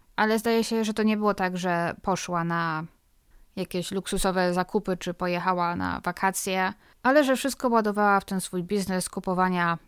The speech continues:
i sprzedawania domów. W tym czasie też poszedł na konsultacje do prawnika rozwodowego, jak się okazuje. Nie do końca wiadomo, co na pewno zostało powiedziane, ale zdaje się, że w tym czasie również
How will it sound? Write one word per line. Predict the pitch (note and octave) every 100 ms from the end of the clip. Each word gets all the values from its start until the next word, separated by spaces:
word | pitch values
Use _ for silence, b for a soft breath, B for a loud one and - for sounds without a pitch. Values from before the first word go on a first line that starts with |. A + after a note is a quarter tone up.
| -
i | G#3+
sprzedawania | - A3 G3 F3+ E3+ E3
domów. | E3 C#3+ - - - - _ - _ _ -
W |
tym | - D4
czasie | D#4+ D#4+
też | D4 D4+
poszedł | - C#4 C4+ B3+
na | B3+
konsultacje | B3 B3 A#3 A#3+ A#3 A3+ A#3+
do | A3+
prawnika | A3 C4 C4 F4+ - F3
rozwodowego, | E3+ F3 F3 E3+ D#3+ -
jak | E2 - -
się | F3+
okazuje. | E3+ E3+ D#3+ D#3 C#3 D#3+ A#3 - b b b b _ _ _
Nie | A3+ B3+
do |
końca | C4+ C#4+ C4+
wiadomo, | B3+ A#3+ A3+ G3+ - -
co | -
na | G#3 A3
pewno | A#3 A3+ A3+
zostało | A3+ A3 A#3+ A3+ A3+
powiedziane, | A#3 A3+ A#3 A3+ A#3 A3+ A#3+ A#3+ -
ale | G#3+
zdaje | G#3+ A3 A3
się, | G#3+ G#3
że | G#3+
w | G#3+
tym | G#3+
czasie | G#3 A3 A3
również | G#3 G3+ G#3+ G#3